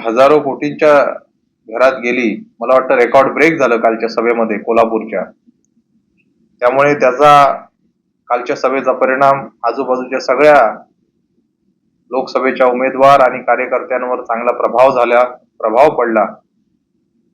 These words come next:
देवी महालक्ष्मीच्या आशीर्वादाने नरेंद्रभाई मोदी साहेबांनी कालची जी सभा घेतली, या सभेमधनं त्यांनी पूर्ण देशामध्ये आणि महाराष्ट्रामध्ये क्रांती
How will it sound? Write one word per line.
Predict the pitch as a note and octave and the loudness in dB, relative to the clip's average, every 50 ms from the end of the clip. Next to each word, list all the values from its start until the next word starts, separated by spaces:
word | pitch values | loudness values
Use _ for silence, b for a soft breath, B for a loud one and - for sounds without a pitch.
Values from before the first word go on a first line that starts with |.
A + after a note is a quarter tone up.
| _ _ _ _ _ _ _ _ _ _ _ _ _ _ _ _ _ _ _ _ _ _ _ _ _ _ _ _ _ _ _ _ _ _ _ _ _ _ _ _ _ _ _ _ _ _ _ _ _ _ _ _ _ | _ _ _ _ _ _ _ _ _ _ _ _ _ _ _ _ _ _ _ _ _ _ _ _ _ _ _ _ _ _ _ _ _ _ _ _ _ _ _ _ _ _ _ _ _ _ _ _ _ _ _ _ _
देवी | A#2+ A#2+ B2+ C3+ C#3 | -8 -4 -4 -2 -2
महालक्ष्मीच्या | - A#2 A#2 B2+ C3 C3+ C3 - - C#3 C#3 C3+ - - C#3+ C3+ C3 B2+ A#2 G#2 G#2+ - - _ - A2 | 0 2 4 4 4 2 -2 -4 -8 -10 -10 -10 -6 0 2 4 4 4 4 2 -2 -8 -16 _ -10 -10
आशीर्वादाने | A2 - C3+ B2+ B2+ B2 B2 C3 C3+ C3+ C3+ | -8 -8 -8 -4 -2 -2 0 0 0 -2 -2
नरेंद्रभाई | C3+ B2+ A#2+ A#2+ B2+ B2+ C3 C3 B2 B2+ C3 | -2 -2 -2 -4 -2 -2 -2 0 0 0 -2
मोदी | B2+ B2 B2 B2 B2+ B2 | -2 -4 -6 -6 -6 -6
साहेबांनी | A#2+ - A#2+ A#2+ A#2+ B2 B2+ B2+ | -2 0 0 0 0 0 -2 -2
कालची | A#2 A#2 A#2 A#2 A2+ A#2+ | -2 -2 -2 -2 -6 -12
जी | A#2+ B2 A#2 | -14 -14 -10
सभा | - A2+ A2 A#2 B2 B2 | -10 -6 -2 0 0 0
घेतली, | A#2+ G#2+ - - - A2 G#2 - - - _ _ _ _ _ _ _ _ _ _ _ _ _ _ - | 0 -2 -6 -6 -6 -6 -6 -6 -8 -14 _ _ _ _ _ _ _ _ _ _ _ _ _ _ -2
या | B2+ B2+ | -2 -2
सभेमधनं | B2+ B2 A#2+ A#2 C3+ C3+ C3 C3 C3 C3 C3 C3 | 0 0 0 0 0 0 0 -2 -2 -2 -4 -4
त्यांनी | B2+ C3 C3 C3+ C3+ C3 A#2+ A2 | -2 -2 -2 -2 -4 -4 -6 -6
पूर्ण | A2 - - B2 B2+ C3 C3+ C3 A#2+ | -8 -10 -12 -12 -6 -4 -4 -2 -2
देशामध्ये | A#2+ A#2 A2+ A2+ C3+ C3+ C3+ C3+ C3+ C#3 | -2 -2 0 0 0 2 2 0 2 2
आणि | C#3 C3+ C#3+ C#3+ C#3 C3+ B2 A2+ | 2 2 0 -2 -6 -6 -6 -6
महाराष्ट्रामध्ये | A2 A2 A2+ B2 B2 B2 B2 - C3+ C3 C3 C3 C3 C#3 | -4 -2 0 2 2 0 0 -2 -4 -4 -2 -2 -4 -4
क्रांती | - B2 B2 A#2+ B2 B2 - - D3+ B2+ A#2 | -2 0 0 0 0 -2 -4 -6 -4 -4 -4